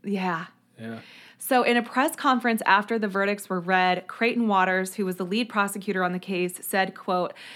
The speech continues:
Speaker 1: "Alec Murdaugh tried one last con to prevent the accountability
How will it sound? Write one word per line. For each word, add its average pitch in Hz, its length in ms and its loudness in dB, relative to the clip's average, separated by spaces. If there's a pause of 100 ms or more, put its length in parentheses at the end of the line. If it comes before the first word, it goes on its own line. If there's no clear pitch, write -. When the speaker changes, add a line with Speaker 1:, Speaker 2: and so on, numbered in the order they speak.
(180)
Speaker 1:
"Alec 247 240 6
Murdaugh 226 480 4
tried 202 640 2
one 214 460 2
last 208 420 4
con 170 580 -2
to 208 100 -4
prevent 208 400 2
the 196 140 2
accountability 196 840 0